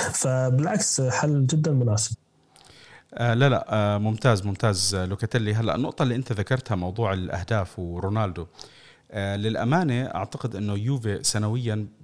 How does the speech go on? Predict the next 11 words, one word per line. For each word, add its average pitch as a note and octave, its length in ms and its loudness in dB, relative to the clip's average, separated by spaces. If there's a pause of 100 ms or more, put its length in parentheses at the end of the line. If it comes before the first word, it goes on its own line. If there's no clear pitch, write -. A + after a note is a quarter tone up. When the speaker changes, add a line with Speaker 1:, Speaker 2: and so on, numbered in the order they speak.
Speaker 2:
بيسجل A#2+ 680 -4
بحدود A#2 340 -4
السبعين A2 460 0
لخمسة G2+ 300 -4
وسبعين F2+ 380 -4
هدف، E2 380 -8
مش G2 180 -4
أقل - 280 -4
من D2+ 140 -8
هيك. E2 180 -8
Speaker 1:
صحيح. A2+ 420 0